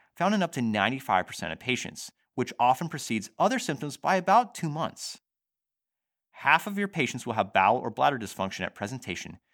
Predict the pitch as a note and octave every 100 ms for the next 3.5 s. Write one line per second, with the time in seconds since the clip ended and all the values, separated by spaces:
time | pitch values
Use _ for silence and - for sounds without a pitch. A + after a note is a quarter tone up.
0 | _ - C#3+ A#2+ B2+ D#3 D#3+ D3 B2 -
1 | A#2 A2 G2 F2+ _ A2+ A#2 C#3+ C#3+ B2+
2 | C#3 G#2+ G2 G#2+ G#2 - C3+ D#3+ - G#2+
3 | F#2 - F#2 - F#2+